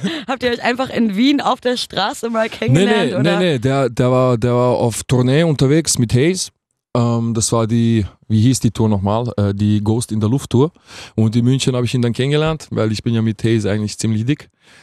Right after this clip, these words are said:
Speaker 1: Und, äh, ja, der war dort, haben uns kennengelernt, Wiener,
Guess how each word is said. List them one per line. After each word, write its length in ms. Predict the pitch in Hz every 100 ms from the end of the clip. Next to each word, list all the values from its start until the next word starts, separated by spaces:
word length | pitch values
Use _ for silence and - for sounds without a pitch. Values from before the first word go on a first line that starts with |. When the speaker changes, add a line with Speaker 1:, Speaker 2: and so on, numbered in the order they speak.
| _ _
Speaker 1:
Und, 680 | - 110 110 110 - - - 107
äh, 280 | 101 101 101
ja, 140 | 127
der 140 | 110
war 100 | 107
dort, 480 | 104 117 131 - -
haben 120 | 107
uns 120 | 110 -
kennengelernt, 500 | 117 110 110 107 104
Wiener, 380 | 117 120 113